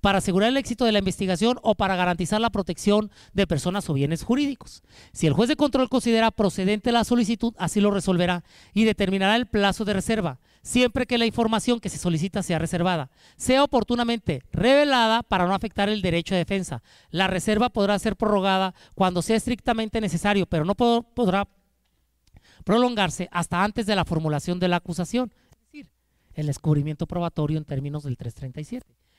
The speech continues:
Pero fíjese bien, ¿cuál es la información que le puede reservar? Aquella que el juez le autorizó. Él no puede decir, "Esta información no se la voy a dar". No, señor, me la tiene que dar.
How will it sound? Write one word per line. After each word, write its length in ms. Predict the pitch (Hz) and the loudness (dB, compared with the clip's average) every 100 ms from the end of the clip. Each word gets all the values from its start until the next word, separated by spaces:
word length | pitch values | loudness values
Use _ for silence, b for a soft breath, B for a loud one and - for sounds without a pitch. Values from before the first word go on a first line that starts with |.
| _ | _
Pero 160 | - 170 | -8 -6
fíjese 260 | 285 - | -8 -8
bien, 300 | 143 269 233 _ _ _ _ _ _ _ _ - | -8 -8 -10 _ _ _ _ _ _ _ _ -4
¿cuál 260 | 202 233 | 0 0
es 80 | 233 | -2
la 100 | 226 | -4
información 500 | 214 190 180 - 208 | -6 -8 -8 -8 -8
que 120 | 214 | -4
le 80 | 180 | -6
puede 220 | 170 185 | -4 -6
reservar? 480 | 170 - 151 170 - _ _ _ _ - | -6 -6 -6 -6 -8 _ _ _ _ -14
Aquella 440 | 160 - 226 165 | -12 -6 -6 -6
que 100 | - | -8
el 60 | 131 | -6
juez 160 | 156 | -6
le 80 | 151 | -4
autorizó. 500 | 139 123 113 - 127 _ _ _ | -4 -6 -10 -14 -20 _ _ _
Él 160 | - 262 | -4 -2
no 120 | 240 | -2
puede 240 | - 214 | -2 -2
decir, 500 | 196 - 202 143 - _ _ _ | -2 0 0 -2 -4 _ _ _
"Esta 300 | - - 180 - | -10 -6 -6 -6
información 480 | 143 131 131 - 160 | -8 -6 -8 -8 -8
no 80 | |
se 100 | 151 | -6
la 80 | 143 | -6
voy 160 | 123 127 | -6 -6
a 80 | 117 | -8
dar". 220 | 113 - _ _ - | -8 -12 _ _ -8
No, 120 | 226 | -8
señor, 400 | - 127 180 185 b b b | -6 -6 -6 -6 b b b
me 80 | 139 | -10
la 100 | 127 | -6
tiene 200 | 165 196 | -6 -8
que 100 | 113 | -6
dar. 220 | 131 165 | -6 -6